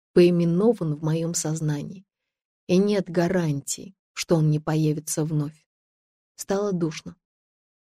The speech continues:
Она открыла балкон. Холодно. Может, прыгнуть вниз и разом покончить со всем этим? Нет, нельзя. А как же Миша? Что будет с ним?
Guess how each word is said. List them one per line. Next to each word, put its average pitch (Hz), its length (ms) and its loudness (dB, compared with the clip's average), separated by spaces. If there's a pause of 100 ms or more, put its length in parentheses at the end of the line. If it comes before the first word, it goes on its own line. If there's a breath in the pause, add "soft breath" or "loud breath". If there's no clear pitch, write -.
(220)
Она 165 280 0
открыла 160 360 0
балкон. 160 540 -4 (500)
Холодно. 175 540 0 (360)
Может, 185 280 -2
прыгнуть 233 500 0
вниз 165 400 -4
и 156 60 -4
разом 180 400 -4
покончить 170 600 -4
со 147 140 -8
всем 156 300 -2
этим? 156 340 -8 (720)
Нет, 277 260 10
нельзя. 202 360 4
А 277 60 0
как 214 200 2
же 196 180 6
Миша? 247 540 4 (240)
Что - 240 6
будет 214 320 2
с - 100 -4
ним? 190 300 0